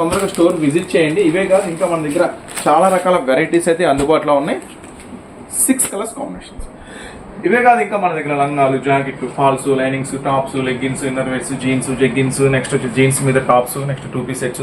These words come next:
త్రీ పీస్ సెట్స్, బ్యాగ్ ఐటమ్స్, క్యాటలాగ్స్, పట్టు, ఫ్యాన్సీ, నెక్స్ట్ వచ్చేసి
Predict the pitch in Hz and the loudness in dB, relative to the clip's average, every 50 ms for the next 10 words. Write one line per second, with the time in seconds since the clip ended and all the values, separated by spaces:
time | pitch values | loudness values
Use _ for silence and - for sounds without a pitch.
0 | 131 135 131 127 123 135 135 - 127 - - 139 123 113 120 117 123 131 135 131 | -6 -4 -4 -4 -4 -4 -4 -4 -4 -4 -4 -4 -2 0 2 2 2 2 2 0
1 | 127 131 127 117 - 131 - - 123 123 123 127 127 123 - - 131 - - 123 | 0 0 -2 -4 -4 -6 -4 0 0 2 2 2 0 -2 -2 -4 -4 0 0 0
2 | 117 - - 147 131 127 123 - - 113 117 127 135 - - 135 131 131 - - | 0 0 -4 -6 -6 -6 -6 -4 -2 -2 -2 -2 -2 -4 -4 -4 -6 -6 -8 -10
3 | - - - - 135 131 - - 147 139 - 151 - 143 | -14 -14 -10 -8 -6 -4 -2 0 0 0 0 -2 -2 -2